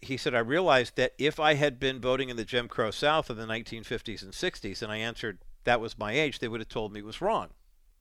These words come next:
Because what they were looking for was how many years, how many months, and how many days old was I, not just how old was I in years. He said, "So I made sure when I went to the polls that I knew I was forty-six years,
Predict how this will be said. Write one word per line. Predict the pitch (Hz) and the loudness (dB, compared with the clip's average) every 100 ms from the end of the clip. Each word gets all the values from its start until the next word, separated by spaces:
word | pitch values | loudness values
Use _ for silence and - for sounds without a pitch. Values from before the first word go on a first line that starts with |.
| _ _ _ _ - - - - | _ _ _ _ -20 -20 -20 -10
Because | - - 147 - | -6 2 2 2
what | 135 | 2
they | 143 | 2
were | 131 127 | 2 0
looking | 185 180 147 | 0 0 0
for | 143 123 | 0 2
was | 113 | 0
how | 151 151 | 0 0
many | 180 165 | 0 0
years, | 123 117 120 | 2 2 0
how | - 143 | 0 0
many | 156 | -2
months, | 139 120 123 - | 0 0 0 -6
and | 113 | -4
how | 120 | -2
many | 120 104 - | -2 -6 0
days | 127 135 101 85 82 - | 4 4 2 -2 -8 -6
old | 107 92 82 | -4 -4 -6
was | 85 82 90 | -8 -6 -8
I, | 85 | -8
not | 87 95 | -6 -8
just | - - | -8 -6
how | 95 95 | -4 -4
old | 107 113 95 | -4 -6 -8
was | 87 | -8
I | 95 90 | -8 -8
in | 101 | -10
years. | 202 - - - - _ _ _ _ _ _ _ _ _ - - - - | -10 -12 -16 -20 -20 _ _ _ _ _ _ _ _ _ -20 -20 -20 -8
He | 143 | -6
said, | 135 165 | 0 0
"So | - 151 | 6 6
I | 160 | 8
made | 147 123 | 4 2
sure | - 269 | 2 6
when | 175 | 6
I | 131 | 6
went | 147 - | 2 -2
to | |
the | 120 | -8
polls | - 208 147 135 - - - | 4 6 6 2 -6 -6 4
that | 147 | 6
I | 147 | 6
knew | 170 214 | 6 8
I | 131 | 8
was | 113 - | 4 -4
forty-six | 160 185 170 170 - | -2 -2 -2 -4 -4
years, | 143 139 131 | -2 -2 -2